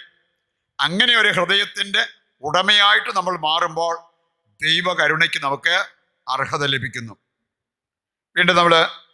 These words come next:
സങ്കീർത്തനം ഇരുപത്തിമൂന്നിൻ്റെ ആറാമത്തെ വചനം എടുത്താൽ, സങ്കീർത്തനം ഇരുപത്തിമൂന്നിൻ്റെ ആറാമത്തെ വചനം, നന്മയും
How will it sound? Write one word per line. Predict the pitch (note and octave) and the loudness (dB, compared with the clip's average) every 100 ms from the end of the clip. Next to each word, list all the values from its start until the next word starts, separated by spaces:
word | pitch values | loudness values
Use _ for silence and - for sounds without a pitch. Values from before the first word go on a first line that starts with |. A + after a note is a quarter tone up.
| _ - | _ -4
സങ്കീർത്തനം | F3 F#3+ F#3+ F#3+ G3 - F3 | 0 0 0 0 -2 -4 -4
ഇരുപത്തിമൂന്നിൻ്റെ | F#3 F#3+ - F#3+ D#3+ D#3 E3 E3 G3 A3 - _ _ _ - C#3+ | -2 -2 -4 -10 -4 -4 -4 -2 -2 -2 -12 _ _ _ -4 0
ആറാമത്തെ | F3+ G3 G3 G3 E3+ | 2 2 0 -2 -4
വചനം | C3+ C3+ | -4 -6
എടുത്താൽ, | A#2 A2 G2 _ - | -8 -12 -14 _ -12
സങ്കീർത്തനം | D3 C#3+ D#3 E3+ G3 G#3+ _ _ _ - | -6 -4 -2 -2 -4 -6 _ _ _ -6
ഇരുപത്തിമൂന്നിൻ്റെ | F3 G3 G3 E3+ E3 F3 F3 G3 - C#3+ | -2 -2 -4 -6 -4 -4 -4 -6 -4 -2
ആറാമത്തെ | D#3+ E3+ E3 E3 D#3 C#3+ | 2 2 0 -4 -6 -6
വചനം, | B2+ B2+ _ _ _ _ _ _ _ _ _ _ _ C3 D#3 | -6 -12 _ _ _ _ _ _ _ _ _ _ _ -2 2
നന്മയും | E3 F#3 G3 G#3 A3 | 2 2 2 4 4